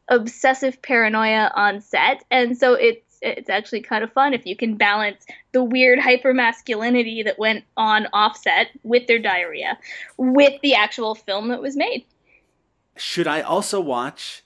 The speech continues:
Speaker 2: the comedic film Basketball?
Speaker 1: You know what? He, he does quite a good job in Basketball. I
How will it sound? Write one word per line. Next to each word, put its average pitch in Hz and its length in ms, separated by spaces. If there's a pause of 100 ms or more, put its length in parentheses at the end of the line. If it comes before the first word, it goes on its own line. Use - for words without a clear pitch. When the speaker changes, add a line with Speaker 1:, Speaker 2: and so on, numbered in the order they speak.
(140)
Speaker 2:
the 123 220
comedic 147 460
film 139 380 (140)
Basketball? 123 800 (1080)
Speaker 1:
You 330 80
know 480 60
what? 587 100
He, 508 300
he 403 140
does 415 200 (140)
quite 330 240
a 302 160 (180)
good 277 240
job 262 240
in 262 140
Basketball. 214 680
I 233 140